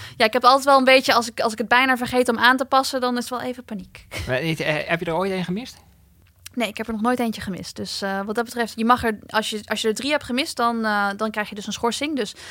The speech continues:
Speaker 1: ja, en als je er één mist, dan krijg je natuurlijk eerst een waarschuwing. Dus dan is het al een beetje van, nou, dan moet ik je goed opletten. En als je er twee hebt gemist, dan is het natuurlijk gewoon constante paniek. Dus dat wil ik niet.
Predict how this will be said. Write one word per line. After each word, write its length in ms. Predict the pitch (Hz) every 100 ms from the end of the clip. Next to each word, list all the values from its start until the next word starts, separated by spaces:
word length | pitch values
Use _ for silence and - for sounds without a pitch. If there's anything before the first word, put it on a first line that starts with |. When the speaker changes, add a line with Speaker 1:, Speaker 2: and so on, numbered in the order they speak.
| - -
Speaker 1:
ja, 160 | 92
en 80 | 82
als 140 | 185 185
je 60 |
er 60 | 190
één 160 | 214
mist, 180 | 214 208
dan 120 | 208
krijg 160 | 196 180
je 60 | 190
natuurlijk 260 | 185 -
eerst 140 | 185 196
een 60 |
waarschuwing. 600 | 196 214 214 214 202 208
Dus 120 | 196
dan 140 | - 180
is 60 |
het 80 | 180
al 100 | 180
een 60 | 185
beetje 220 | 185 185
van, 100 | 202
nou, 120 | 196
dan 100 | 180
moet 100 | 214
ik 60 | 202
je 60 |
goed 120 | 214 202
opletten. 300 | 202 220 220
En 60 |
als 100 | 196
je 60 | 190
er 60 |
twee 160 | 185 214
hebt 140 | 214
gemist, 300 | - 202 190
dan 120 | - 185
is 80 |
het 100 | 180
natuurlijk 360 | 202 185 196 190
gewoon 160 | 196 190
constante 420 | 202 185 180 180
paniek. 320 | 180 165 -
Dus 100 | 185
dat 140 | 185
wil 120 | 180 165
ik 80 |
niet. 260 | - - -